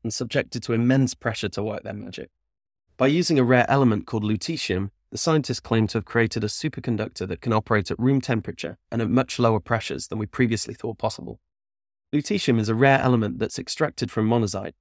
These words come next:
found in countries like India, Madagascar, and South Africa.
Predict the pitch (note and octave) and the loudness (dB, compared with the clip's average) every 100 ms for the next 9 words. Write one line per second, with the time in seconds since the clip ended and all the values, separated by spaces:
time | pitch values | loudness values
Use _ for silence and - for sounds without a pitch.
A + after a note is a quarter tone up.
0 | _ _ D3 D3 C3+ C3+ B2 A#2+ G#2 G#2+ | _ _ 2 4 4 2 2 0 -4 -6
1 | - C#3 D3 C3+ C3 C3 - A#2+ A2+ C3 | -4 0 2 4 2 0 -4 -4 0 0
2 | - - A2+ - G2+ G#2+ - - - - | 0 0 0 -2 -4 -4 -4 -8 -8 -18